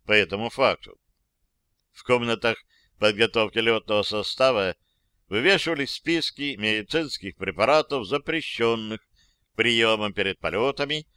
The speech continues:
и препаратов, о приёме которых нужно предупредить медицинскую комиссию. В особой авиаэскадрилье, учитывая то, кого она возит,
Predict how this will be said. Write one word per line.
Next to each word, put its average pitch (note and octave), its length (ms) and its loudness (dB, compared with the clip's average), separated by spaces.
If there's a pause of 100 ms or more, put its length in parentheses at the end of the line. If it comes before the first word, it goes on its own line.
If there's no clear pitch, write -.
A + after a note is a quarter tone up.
(360)
и G#2 120 -6
препаратов, D3+ 640 4
о D3 60 2
приёме C#3+ 440 2
которых B2+ 460 0 (120)
нужно D#3+ 420 0
предупредить C3+ 1120 -8
медицинскую A#2+ 880 -6
комиссию. D2 680 -8 (840)
В F#2+ 80 -4
особой A#2+ 540 4 (400)
авиаэскадрилье, A2+ 1200 2 (200)
учитывая A2 560 -2
то, A2+ 220 0
кого G#2 260 2
она G2 240 0
возит, A2+ 460 -4